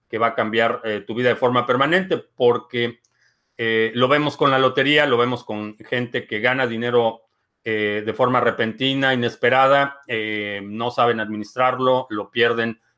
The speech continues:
más rápido de lo que lo obtienen, eh, porque es esa mentalidad de que hay un evento en particular que cambia tu vida, la gran oportunidad. Eh, sin embargo, yo soy de la idea de que es mejor en el largo plazo ir aprovechando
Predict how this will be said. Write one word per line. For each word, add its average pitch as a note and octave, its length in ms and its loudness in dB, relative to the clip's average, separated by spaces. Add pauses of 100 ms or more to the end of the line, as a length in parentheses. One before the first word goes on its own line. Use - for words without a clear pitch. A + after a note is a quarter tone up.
(100)
más A2+ 180 0
rápido A2 460 0
de G2+ 80 -2
lo G2 220 -4
que G#2+ 240 -2 (340)
lo A2+ 140 0
obtienen, D3 540 0 (200)
eh, G#2 520 -2
porque A2+ 260 0
es B2 100 0
esa C#3 240 2
mentalidad A#2 560 0
de A2+ 120 -8
que - 80 -4
hay A#2+ 140 -2
un B2+ 160 -2
evento A#2 420 -2
en G2+ 100 -14
particular A2 720 -2 (560)
que A2 140 -12
cambia A2 520 0
tu A2 100 -8
vida, C#3 380 2
la G#2+ 200 0
gran B2+ 280 0
oportunidad. A2 760 -4 (360)
Eh, A2 180 -4
sin B2 180 -2
embargo, D3 440 2
yo C3 140 0
soy C3 200 -2
de A#2+ 120 2
la A2+ 100 0
idea A#2+ 360 0
de G#2+ 320 -8
que G#2+ 320 -4
es A#2+ 260 -4
mejor A#2+ 360 2
en A2 100 -2
el G#2 100 -2
largo A2+ 260 0
plazo A#2 480 -2
ir B2 140 -2
aprovechando A#2 760 -2